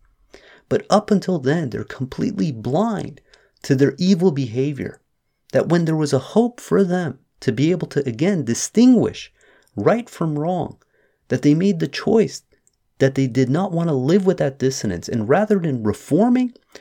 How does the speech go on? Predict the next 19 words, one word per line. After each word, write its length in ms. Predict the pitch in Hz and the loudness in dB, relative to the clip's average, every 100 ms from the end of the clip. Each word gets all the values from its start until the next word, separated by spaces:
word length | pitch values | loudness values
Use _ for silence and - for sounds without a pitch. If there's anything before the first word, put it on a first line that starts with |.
| - _ | -20 _
what 140 | 139 147 | 0 2
they 120 | 156 | 2
end 160 | 180 | 0
up 140 | 165 127 | -2 0
doing 280 | 175 220 160 | 2 2 0
is 140 | 123 | -4
they 140 | 120 | -4
changed 580 | 113 - 180 208 190 156 | -4 -4 0 2 0 0
the 100 | 131 | -4
definition 840 | 107 131 156 143 139 143 - 165 147 _ _ | -2 -2 -2 -2 -4 -4 -8 -10 -10 _ _
of 220 | 110 95 101 | -6 -4 -2
right 240 | 123 - | -2 -2
and 220 | 113 98 | -6 -4
wrong 360 | 104 139 165 160 - _ _ - | -2 -2 -4 -12 -20 _ _ -6
to 140 | 131 | -6
suit 500 | - - 214 233 - _ _ | -4 0 2 2 -2 _ _
their 180 | - - | -6 -4
evil 380 | 151 160 151 147 | -2 -2 0 -4
behavior. 720 | 110 110 90 107 101 82 | -2 -4 -2 -4 -6 -10